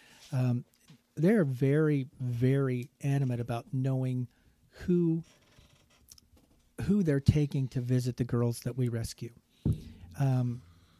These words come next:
so yeah, that's, I mean, we, we definitely, definitely check things out. But there is a new team trip for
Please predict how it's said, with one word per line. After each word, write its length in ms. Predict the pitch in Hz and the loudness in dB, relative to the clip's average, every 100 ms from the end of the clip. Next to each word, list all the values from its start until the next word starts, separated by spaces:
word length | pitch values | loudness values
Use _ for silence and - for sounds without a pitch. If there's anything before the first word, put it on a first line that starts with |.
| _ _ _ - - | _ _ _ -16 -12
so 160 | - 151 | 0 4
yeah, 240 | 139 123 | 4 2
that's, 440 | 131 135 - - - - | 0 -2 -4 -12 -16 -6
I 40 | 139 | 0
mean, 220 | 143 127 | 2 2
we, 300 | 147 190 202 _ _ | 2 2 2 _ _
we 120 | 185 180 | 0 0
definitely, 680 | - 147 175 143 131 123 - - - - | 2 2 2 -2 -2 -4 -6 -16 -20 -6
definitely 540 | 175 175 151 123 127 | -2 -2 -4 -8 -10
check 300 | 120 - 123 | -10 -8 -8
things 240 | - 127 120 | -8 -8 -6
out. 180 | 120 - - - - | -8 -8 -20 -20 -2
But 140 | 151 143 | 0 4
there 180 | 185 214 | 4 4
is 240 | 170 165 | 2 4
a 60 | 139 | 2
new 420 | 135 147 185 220 | 4 6 6 6
team 360 | - - 190 180 | 2 0 2 0
trip 420 | - 127 123 - | 0 -4 0 -2
for 240 | - 131 | -2 -4